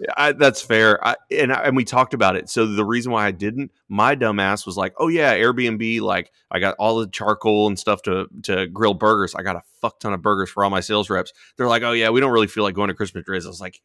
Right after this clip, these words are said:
"You bitches, <laughs> damn it!" Yeah, we went to some crappy Chicago style eatery. I can't even remember what it was called. Wise Guys.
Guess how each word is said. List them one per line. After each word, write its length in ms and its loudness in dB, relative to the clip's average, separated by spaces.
"You 320 -12
bitches, 520 -4
<laughs> 180 -20
damn 340 2
it!" 140 -2
Yeah, 180 6
we 100 2
went 160 0
to 80 -10
some 380 -6
crappy 420 -2
Chicago 640 -2
style 560 -2
eatery. 440 -6
I 60 -6
can't 180 -8
even 120 -6
remember 240 -4
what 80 -6
it 20 -6
was 120 -8
called. 320 -6
Wise 320 0
Guys. 460 -6